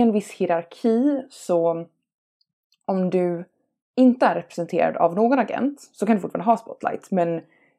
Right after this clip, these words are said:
du får bara se ett väldigt, väldigt begränsat antal av de här casting callsen. Ehm, så inte de största, för det mesta bara olika reklamer och, eh, eh, mindre roller, som typ om du har en replik eller två i någon mindre serie, liksom. Så det är,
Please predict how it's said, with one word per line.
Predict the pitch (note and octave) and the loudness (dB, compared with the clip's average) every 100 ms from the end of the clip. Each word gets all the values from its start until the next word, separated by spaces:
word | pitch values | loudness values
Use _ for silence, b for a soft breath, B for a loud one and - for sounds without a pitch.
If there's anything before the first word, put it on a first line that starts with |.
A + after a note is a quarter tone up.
| _ | _
du | F#3+ | -6
får | F#3 | 4
bara | F3+ E3+ | 6 6
se | E3+ | 4
ett | E3+ | 0
väldigt, | F3 E3+ F3+ E3+ D#3 | -2 2 4 4 2
väldigt | D#3+ D#3 | -2 -4
begränsat | E3 D3+ D#3+ D#3+ - E3 | -4 -4 -4 -6 -10 -8
antal | - - D#3+ F3+ - B1+ | -6 -8 -6 -2 -2 0
av | C2+ - | -2 -4
de | - | -10
här | E3 - - - _ - | -8 -8 -8 -10 _ -8
casting | F#3+ F#3 - | -6 -6 -8
callsen. | - - - - - b b b - | -12 -12 -12 -14 -16 b b b -4
Ehm, | F3+ E3+ - G3 | -2 -2 -6 -12
så | - | -4
inte | G#3 E3+ E3 | -2 0 -2
de | E3 | -4
största, | - E3+ - - D#2 D#2 - - | -6 -6 -6 -4 -2 -2 -4 -6
för | - | -4
det | F#3 | -2
mesta | F#3 F3+ - F3 | -2 -4 -2 0
bara | E3 D#3+ | 2 0
olika | D#3 E3+ | -2 -4
reklamer | E3 E3+ E3 D3+ D3 D3+ D#3 D3+ D3+ | -6 -4 -4 -2 -2 -4 -6 -6 -4
och, | - - _ - | -6 -10 _ -10
eh, | - - - b b b b b b - | -6 -6 -10 b b b b b b -8
eh, | - - | -6 -4
mindre | F#3 F#3+ G3 F3 E3+ | 0 2 2 6 8
roller, | E3 D3+ D3+ | 8 6 0
som | E3+ | -6
typ | - D3+ D#3+ | -8 -6 -6
om | D#3 | -4
du | D3+ D3 - | -2 -2 -6
har | - - F3+ - - | -14 -10 -6 -6 -6
en | E3+ | -6
replik | E3 E3 - F#3 D#3 - | -6 -4 -2 -2 -2 -6
eller | C#2 - | -6 -8
två | - - B1 B1+ | -8 -6 -4 -4
i | C#2 | -6
någon | - - D#3+ | -6 -4 -4
mindre | E3 D#3+ D3+ | -4 -4 -6
serie, | - F3 - - - | -8 -6 -4 -4 -6
liksom. | - - - | -14 -18 -14
Så | - | -8
det | F3+ E3+ | -4 0
är, | E3 D#3+ | -2 -4